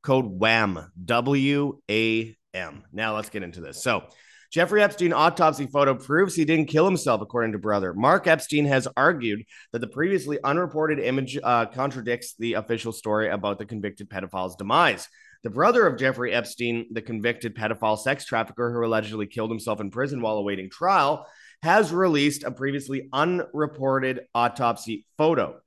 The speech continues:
which he argues debunks the official version,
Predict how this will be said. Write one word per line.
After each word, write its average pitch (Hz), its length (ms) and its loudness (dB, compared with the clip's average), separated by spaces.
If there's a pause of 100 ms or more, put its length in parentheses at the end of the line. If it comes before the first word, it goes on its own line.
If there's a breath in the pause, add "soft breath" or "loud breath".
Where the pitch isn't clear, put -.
(460 soft breath)
which 120 180 -6
he 107 140 -2
argues 113 600 0
debunks 143 600 0
the 143 140 -2
official 131 440 -4
version, 113 480 -6